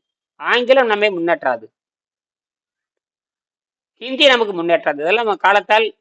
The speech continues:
இலக்கண சிறப்பு இல்லாத, ஒழுக்கம் இல்லாத, பண்பு இல்லாதது. தமிழும் தமிழிருந்து போன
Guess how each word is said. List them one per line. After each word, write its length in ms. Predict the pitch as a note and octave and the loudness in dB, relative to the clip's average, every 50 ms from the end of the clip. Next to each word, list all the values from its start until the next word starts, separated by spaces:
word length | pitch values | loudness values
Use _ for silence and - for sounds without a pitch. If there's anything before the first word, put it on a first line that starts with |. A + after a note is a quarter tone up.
| _ _ _ - | _ _ _ -12
இலக்கண 320 | E3 E3+ G3+ - - G3+ G3 | -8 -8 -6 -4 -4 -4 -4
சிறப்பு 300 | F#3+ - F3+ F3+ F3+ - | -2 -4 -6 -6 -6 -6
இல்லாத, 220 | D#3+ E3 F3 E3+ F3 G3 | -2 0 0 0 0 -2
ஒழுக்கம் 360 | D#3+ E3+ G3 F#3+ - G3+ F#3 | -2 -2 -4 -4 -6 -6 -4
இல்லாத, 180 | E3 D#3 E3 F#3 F3 | -2 -2 -2 -2 -2
பண்பு 280 | - C#3+ D3+ D#3 C#3+ | -6 -6 -6 -8 -8
இல்லாதது. 340 | C3 B2 A#2 G#2+ G#2+ G#2 _ _ _ _ _ _ _ _ _ _ _ _ _ _ _ _ _ _ _ _ _ _ _ _ _ _ _ _ _ _ _ _ _ _ _ _ _ _ _ _ _ _ _ _ _ - | -10 -10 -10 -12 -14 -18 _ _ _ _ _ _ _ _ _ _ _ _ _ _ _ _ _ _ _ _ _ _ _ _ _ _ _ _ _ _ _ _ _ _ _ _ _ _ _ _ _ _ _ _ _ -6
தமிழும் 440 | F#3 G3 A3 A#3+ A#3+ C4 C#4+ C#4+ C#4+ C#4 A3 - _ _ _ _ _ _ - | -4 0 2 4 6 6 4 4 0 -4 -6 -10 _ _ _ _ _ _ -10
தமிழிருந்து 440 | F#3 F#3 G#3 A3 A3 A#3 A#3+ B3 A#3+ F#3 | -6 -4 -2 -2 -2 0 0 0 0 2
போன 220 | F#3+ F#3+ F#3+ | 4 2 4